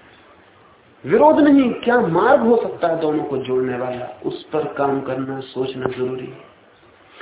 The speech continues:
तो जीवन के सारे प्रश्नों पर, समाज की व्यवस्था पर, अर्थ की व्यवस्था पर, क्योंकि आपको ख्याल नहीं है, सब तरफ आज नहीं कल जिन बातों को आप बिल्कुल विचार नहीं कर रहे हैं, वो सब मसले की तरह खड़ी हो जाने वाली।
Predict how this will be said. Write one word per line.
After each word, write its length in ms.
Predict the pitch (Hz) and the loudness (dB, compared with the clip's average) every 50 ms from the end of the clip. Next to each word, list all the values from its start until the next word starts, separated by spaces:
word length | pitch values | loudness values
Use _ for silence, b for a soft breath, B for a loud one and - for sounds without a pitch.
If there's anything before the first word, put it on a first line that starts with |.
| B B B B B B B B _ - | B B B B B B B B _ -8
तो 60 | - | -8
जीवन 460 | 208 - - 240 262 262 277 294 277 | -8 -4 -2 0 2 2 4 4 2
के 120 | - - 233 | 2 2 0
सारे 460 | - - - 226 240 277 277 262 240 | -2 -2 -2 -2 0 0 2 2 0
प्रश्नों 420 | - - 165 - - 151 139 107 | 0 -2 -4 -4 -4 -6 -6 -6
पर, 140 | - - 85 - - - - - - - - _ _ _ _ b b b b b b b - - | -6 -8 -12 -14 -14 -18 -20 -20 -20 -20 -20 _ _ _ _ b b b b b b b -8 -4
समाज 380 | 170 170 196 214 226 226 226 - | 0 4 6 8 8 8 6 4
की 160 | - 208 180 | 0 -2 0
व्यवस्था 520 | 147 143 156 156 185 180 - - - 196 196 | 2 2 2 2 0 -2 -4 -6 -6 -6 -6
पर, 480 | 196 - 196 190 180 - - - - - | -4 -2 -2 -2 -4 -4 -8 -12 -8 -2
अर्थ 280 | 135 170 220 208 - 208 | 0 0 2 2 0 -2
की 240 | - 190 175 139 | -2 0 0 2
व्यवस्था 420 | 127 139 143 165 170 - - 185 180 | 2 0 0 -2 -4 -6 -4 -2 -2
पर, 180 | - 196 196 | -2 -2 -2
क्योंकि 380 | - - 208 208 208 - - - B B B B B B B B B B | -4 -2 -2 -2 -2 -4 -6 -8 B B B B B B B B B B
आपको 300 | B 156 185 - - 233 | B -6 -6 -4 -4 -4
ख्याल 420 | 220 - - - - 226 277 294 277 | -4 -4 -6 -8 -4 0 0 2 4
नहीं 180 | 233 208 190 | 6 6 6
है, 240 | 180 170 165 - - | 6 6 4 2 0
सब 220 | - 247 262 - - | 0 0 0 0 -2
तरफ 420 | - - 214 240 220 - - - - B B B B B B B B | 0 2 2 2 2 0 -2 -8 -14 B B B B B B B B
आज 240 | 143 175 208 214 220 | 0 2 4 4 4
नहीं 320 | 226 226 220 220 214 208 | 4 4 4 4 2 0
कल 280 | - - 226 233 233 180 | 2 2 2 2 2 2
जिन 220 | 156 180 190 185 | 2 2 2 4
बातों 340 | 175 180 185 185 208 202 202 | 4 2 2 2 0 0 0
को 100 | 202 - | 0 0
आप 140 | - 190 165 | 0 -2 0
बिल्कुल 360 | 147 170 - - - 226 202 | 2 2 2 2 0 -2 0
विचार 400 | 185 190 196 214 214 214 208 202 | 2 2 2 4 2 2 2 2
नहीं 140 | 226 247 247 | 0 0 0
कर 120 | - 233 | 0 -2
रहे 180 | 233 233 240 233 | 0 0 0 0
हैं, 60 | 240 | 0
वो 180 | 233 233 226 | 0 2 2
सब 260 | 226 - - 233 262 262 | 0 0 0 0 2 2
मसले 380 | 247 233 233 240 240 240 262 | 4 2 2 0 0 -2 -4
की 120 | - 254 233 | -4 -6 -6
तरह 180 | 240 226 233 | -4 -4 -4
खड़ी 320 | 220 - - 220 247 269 240 | -4 -2 0 0 2 2 2
हो 100 | 226 196 | 2 2
जाने 220 | 185 165 160 151 | 2 0 0 0
वाली। 260 | 135 131 127 131 - | -2 -2 -4 -4 -6